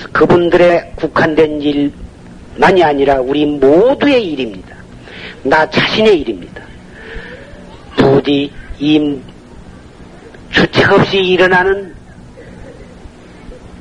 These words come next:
잡념, 번뇌, 망상, 그 일어나는 생각, 아무리 안 하려고 해도 한도 끝도 없이 일어났다 꺼졌다, 일어났다 꺼졌다. 왜 그러한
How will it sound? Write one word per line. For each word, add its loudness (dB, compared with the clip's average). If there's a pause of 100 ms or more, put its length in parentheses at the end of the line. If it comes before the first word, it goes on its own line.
(260)
잡념, 2 (340)
번뇌, 4
망상, 0 (160)
그 0 (120)
일어나는 2
생각, -2 (800)
아무리 4
안 2
하려고 2
해도 2 (1400)
한도 2
끝도 2
없이 0
일어났다 0
꺼졌다, -2
일어났다 0
꺼졌다. -2 (1300)
왜 4
그러한 0